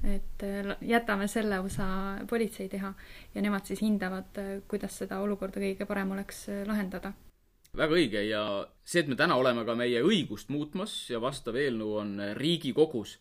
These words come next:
Speaker 2: ja kui see eelnõu ka Riigikogu poolt, äh, vastu võetakse, noh, see on positiivne, et ta loob meil veelgi parema raamistiku ja kirjeldab ikkagi nii-öelda küll jah, konteksti mõttes ära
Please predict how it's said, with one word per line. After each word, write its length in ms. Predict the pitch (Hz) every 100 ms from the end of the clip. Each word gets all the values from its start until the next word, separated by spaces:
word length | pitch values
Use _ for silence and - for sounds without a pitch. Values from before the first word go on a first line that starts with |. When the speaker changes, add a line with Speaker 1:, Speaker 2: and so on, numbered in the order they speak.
| _
Speaker 2:
ja 80 | 127
kui 140 | 127
see 240 | 135 143 139
eelnõu 160 | 117
ka 100 | 113
Riigikogu 460 | 120 147 110 113 110
poolt, 420 | 107 104 - 110
äh, 160 | 107 104
vastu 260 | 151 185 113
võetakse, 540 | 156 123 95 - 101 95
noh, 80 | -
see 100 | -
on 40 | 160
positiivne, 560 | 180 156 - 98 98
et 140 | - 120
ta 80 | 127
loob 340 | 190 185 113
meil 400 | 113 110 110 107
veelgi 340 | 120 180 117 -
parema 340 | 131 160 107 101
raamistiku 840 | 139 151 110 - - 90 - 90 _ _
ja 80 | 107
kirjeldab 560 | - 170 196 113 98 104
ikkagi 460 | 127 113 101 107
nii-öelda 540 | 110 113 104 101 101 -
küll 220 | 165 139
jah, 180 | 143 151
konteksti 520 | 180 196 - 107 -
mõttes 340 | 120 156 - 101
ära 400 | 175 180 104